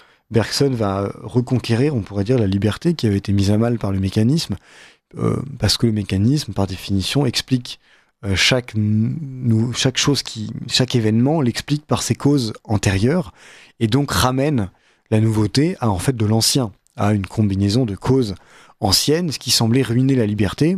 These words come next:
et laisser place, au contraire, au déterminisme le plus strict, puisque l'acte nouveau que je ferais, en fait, ne serait pas nouveau, puisqu'il serait déterminé par un certain nombre de causes antérieures. Euh, pourquoi est-ce que j'achète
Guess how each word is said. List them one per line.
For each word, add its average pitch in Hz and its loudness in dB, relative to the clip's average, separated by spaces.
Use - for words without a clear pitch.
et 151 2
laisser 110 0
place, 127 -2
au - -6
contraire, 123 -4
au 117 2
déterminisme 110 0
le 110 -2
plus 110 -8
strict, 165 0
puisque - -4
l'acte 113 -2
nouveau 117 2
que 120 -4
je 95 -2
ferais, 101 0
en 123 -4
fait, 147 -2
ne 117 -2
serait 98 -2
pas 98 -2
nouveau, 110 2
puisqu'il - -2
serait 127 0
déterminé 104 0
par 107 -4
un 95 -8
certain 104 -8
nombre 120 2
de 104 -4
causes 131 0
antérieures. 104 0
Euh, 95 -12
pourquoi - -6
est-ce 101 0
que 101 -8
j'achète 92 -4